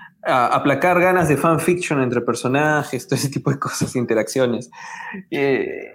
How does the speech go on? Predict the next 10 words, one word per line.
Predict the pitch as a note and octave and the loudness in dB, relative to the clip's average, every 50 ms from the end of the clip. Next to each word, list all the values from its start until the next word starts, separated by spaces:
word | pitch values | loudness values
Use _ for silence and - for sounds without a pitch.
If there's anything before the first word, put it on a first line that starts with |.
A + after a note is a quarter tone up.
| - - - | -18 -6 0
eh, | E3+ D#3+ D#3+ D#3+ E3+ | 2 2 2 4 2
interesante, | F3 E3 F#3 F3 F3+ F3 - C4 B3 G#3+ F#3 - G3+ G3 G#3 - | 2 2 2 2 2 4 4 2 2 2 2 2 2 2 2 0
interesante | F3 D3+ E3 D#3+ D#3+ D#3 - G3 F#3 F#3+ - F#3 | 0 0 2 2 2 2 2 0 0 0 0 0
todo | - F#3+ F#3 F#3 F#3 | 0 2 2 4 4
este | F#3 F#3 - F3+ D#3+ | 2 2 0 -2 0
tema. | - D#3+ D#3 D3 C#3+ D3 E3 G#3 A#3 - _ _ _ _ _ _ _ _ _ _ _ _ | 2 2 2 2 2 0 0 -2 -4 -8 _ _ _ _ _ _ _ _ _ _ _ _
Me | - C#3 | -4 -2
parece | C3+ D3 D3 D#3 E3+ E3 F3+ F#3 | 0 2 2 2 2 2 2 4
igual | E3 E3 E3 E3 D#3+ D#3 D#3 D#3 - | 4 4 4 4 4 2 2 -2 -2
que, | - D3 C3+ C3 B2+ A#2+ A#2 A2+ A2+ G#2+ A2 G#2+ - | 0 2 2 4 4 4 2 2 2 0 -2 -6 -10